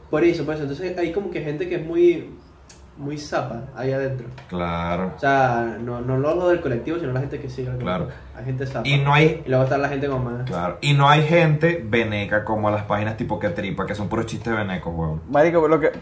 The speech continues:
Speaker 3: a mí lo que me da
Speaker 1: Total,
Speaker 3: risa es
Speaker 1: total.
Speaker 3: que igual hay gente que sigue el colectivo y me da rechera, que es como, marico, si sigues una página así,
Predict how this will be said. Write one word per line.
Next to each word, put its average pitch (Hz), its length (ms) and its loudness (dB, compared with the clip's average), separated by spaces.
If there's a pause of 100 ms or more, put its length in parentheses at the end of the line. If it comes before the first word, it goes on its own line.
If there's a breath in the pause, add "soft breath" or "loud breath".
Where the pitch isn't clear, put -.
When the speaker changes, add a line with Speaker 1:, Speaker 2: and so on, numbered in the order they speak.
Speaker 3:
a 165 140 10
mí 165 100 4
lo 190 80 4
que 214 80 4
me 196 100 4
da 170 100 8
Speaker 1:
Total, 175 40 6
Speaker 3:
risa 190 80 4
es 190 80 0
Speaker 1:
total. - 120 -4
Speaker 3:
que 208 60 -4
igual 185 240 4
hay 190 80 2
gente 190 180 0
que 175 80 -2
sigue 151 180 0
el 160 60 -8
colectivo 151 580 2
y 139 80 -2
me 131 100 0
da 123 160 4
rechera, 151 460 4
que 131 80 -4
es 143 60 -6
como, 165 260 2
marico, 160 340 2
si - 180 -6
sigues 170 240 0
una 220 280 0
página 214 300 4
así, 185 440 -2